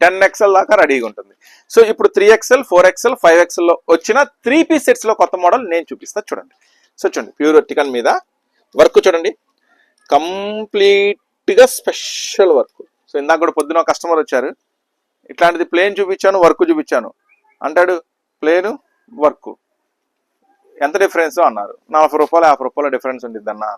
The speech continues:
వర్క్ వేస్తే యాభై రూపాయలు అయిద్దా అంటాడు. వర్క్ వేస్తే యాభై రూపాయలు ఎందుకు అవ్వదండి? అంటే ఆ కస్టమర్కి అవగాహన ఉండొచ్చు, ఉండకపోవచ్చు. ప్లేన్ కి వర్క్ కి తేడా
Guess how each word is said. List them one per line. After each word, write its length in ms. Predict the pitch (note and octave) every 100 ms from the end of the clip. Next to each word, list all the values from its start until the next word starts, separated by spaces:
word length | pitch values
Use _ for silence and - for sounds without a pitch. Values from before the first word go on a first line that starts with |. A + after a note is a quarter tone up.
| _ _ _ _ _ _
వర్క్ 200 | D3 - C#4+
వేస్తే 200 | C#4 C#4+
యాభై 200 | A3+ G3
రూపాయలు 240 | G3+ G#3+ G#3
అయిద్దా 200 | E3+ E3+ D#3
అంటాడు. 280 | - - - _ _ _ - D#3+
వర్క్ 200 | C#3+ -
వేస్తే 180 | G#3+ G#3 G3
యాభై 180 | D#3+ -
రూపాయలు 220 | D3+ F3
ఎందుకు 180 | D3 F3 C#3
అవ్వదండి? 380 | D3+ D3 G2+ A2+ _ _ _ _ _
అంటే 140 | G#2+ -
ఆ 20 | G#2
కస్టమర్కి 380 | G2+ - C#3 D#3+ C#3
అవగాహన 220 | D#3 E3
ఉండొచ్చు, 260 | C#3 D3+ - F#3
ఉండకపోవచ్చు. 500 | D3+ C#3+ C3+ A2+ A#2 -
ప్లేన్ 240 | D#3+ G3 G#3+
కి 60 | A3
వర్క్ 160 | F3+ - D3
కి 60 | C#3+
తేడా 200 | C#3+